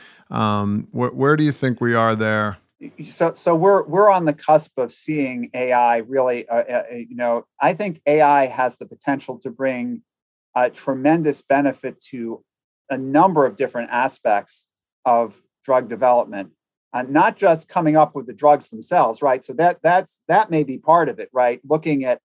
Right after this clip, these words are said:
Speaker 2: being able to see things that just we can't see, right? Because we just don't have the ability to try, um, forty-five billion different combinations and, uh, and figure out,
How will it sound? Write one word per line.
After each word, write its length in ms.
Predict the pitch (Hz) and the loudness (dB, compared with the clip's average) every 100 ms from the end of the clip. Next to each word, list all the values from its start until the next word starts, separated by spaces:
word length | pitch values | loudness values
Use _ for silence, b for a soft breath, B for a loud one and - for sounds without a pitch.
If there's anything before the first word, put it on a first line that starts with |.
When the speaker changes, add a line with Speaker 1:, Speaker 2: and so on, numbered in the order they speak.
| _ _ _ | _ _ _
Speaker 2:
being 180 | 165 156 | -2 0
able 320 | 147 160 156 | 0 2 2
to 420 | 143 - 135 127 120 _ - | 0 -6 -8 -8 -16 _ -20
see 260 | - 190 | -4 -4
things 420 | 165 165 139 123 135 | -2 -2 -2 -4 -10
that 140 | - | -4
just 320 | 143 - _ _ _ | -4 -4 _ _ _
we 180 | 139 160 | -8 -8
can't 440 | 160 165 147 131 - | -4 0 0 0 -6
see, 500 | - 135 113 120 - | -4 -4 -4 -10 -8
right? 320 | 135 123 127 - | 0 0 0 -8
Because 280 | 123 131 117 | -8 -8 -8
we 100 | 123 | -8
just 180 | 139 | -6
don't 180 | 147 131 | -4 -4
have 280 | 131 127 117 | -2 -4 -4
the 100 | 123 | -10
ability 520 | 110 147 143 131 120 - | 0 4 4 2 -6 -12
to 160 | 131 117 | -14 -10
try, 540 | - 135 131 127 117 _ - | 0 2 4 2 -2 _ -4
um, 400 | 123 123 123 - _ _ | -2 -2 -6 -16 _ _
forty-five 600 | 151 143 127 135 131 113 | -2 -2 2 2 2 0
billion 540 | 147 143 135 131 127 117 _ _ - | 2 2 2 -6 -10 -16 _ _ -2
different 360 | 147 143 135 | -2 -2 -4
combinations 1000 | - 147 135 139 147 143 131 120 123 - | 0 0 0 0 -2 -4 -8 -10 -12 -14
and, 300 | 131 120 123 123 _ | -10 -8 -8 -12 _
uh, 240 | 131 123 127 | 2 2 0
and 220 | 139 135 | -4 -8
figure 300 | - 147 147 | -6 0 2
out, 280 | 135 127 123 | 4 4 2